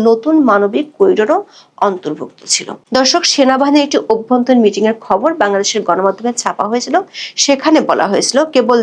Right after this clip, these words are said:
জনগণের দ্বারা নির্বাচিত একটি রাজনৈতিক সরকারই করিডোরের মতো সিদ্ধান্ত নিতে পারে। এ বিষয়ে অধ্যাপক ইউনূসের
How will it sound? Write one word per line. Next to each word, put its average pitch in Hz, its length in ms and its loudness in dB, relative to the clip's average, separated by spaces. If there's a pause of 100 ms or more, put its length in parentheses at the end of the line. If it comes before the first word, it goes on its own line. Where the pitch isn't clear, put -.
(120)
জনগণের 214 600 2
দ্বারা 208 240 2
নির্বাচিত 202 540 2
একটি 240 240 0 (460)
রাজনৈতিক 240 500 0 (160)
সরকারই 143 420 -2 (220)
করিডোরের 240 420 4
মতো 233 220 0 (160)
সিদ্ধান্ত 202 460 -4 (440)
নিতে 202 300 2 (180)
পারে। - 220 -2 (200)
এ - 60 2
বিষয়ে 254 280 0
অধ্যাপক 254 320 0 (200)
ইউনূসের 233 560 2